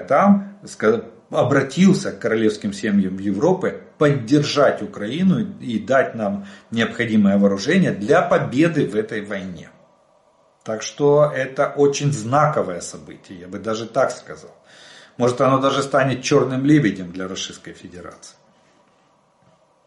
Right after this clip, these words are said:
А, дякую, э, за информацию. Нам обещали один миллион дронов за двадцать четвёртый год. Это грубо сто тысяч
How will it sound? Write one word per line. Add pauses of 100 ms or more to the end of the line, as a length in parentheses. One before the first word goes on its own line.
(2250)
А,
дякую,
э,
за
информацию.
Нам
обещали
один
миллион
дронов
за
двадцать
четвёртый
год.
Это
грубо
сто
тысяч